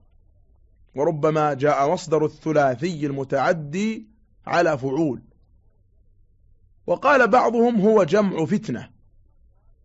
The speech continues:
وقال الزمخشري في الكشاف: "فتونا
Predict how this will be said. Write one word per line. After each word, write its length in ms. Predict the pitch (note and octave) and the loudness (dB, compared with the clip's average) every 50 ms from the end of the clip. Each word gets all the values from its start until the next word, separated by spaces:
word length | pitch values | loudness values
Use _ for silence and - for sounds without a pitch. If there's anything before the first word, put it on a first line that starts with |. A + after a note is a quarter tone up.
| _ _ _ _ _ - | _ _ _ _ _ -14
وقال 340 | C3 - - F3+ F#3 F3+ E3 | -10 -4 0 2 2 2 2
الزمخشري 760 | D3+ C3 C#3+ E3 D#3+ D#3 C3 - - D3+ D3+ F3+ F#3 E3+ E3 | 0 0 -2 -2 -2 -2 -4 -2 -2 0 0 0 0 -4 -4
في 80 | D3 F3 | -4 -4
الكشاف: 800 | F3+ F3 F#3 E3+ - - - F3+ F#3+ G#3 A3 A3 - - _ _ _ _ _ _ _ _ _ _ _ _ | -6 -4 -6 -6 -6 -2 0 2 2 2 2 0 -2 -4 _ _ _ _ _ _ _ _ _ _ _ _
"فتونا 880 | - - F3 - - G#3 A3+ A#3 A#3 A#3 A3+ A#3+ A#3+ A#3+ A#3+ A#3+ A#3+ A#3+ | -4 -4 -4 -2 0 0 0 2 2 2 2 2 2 2 2 0 -2 -4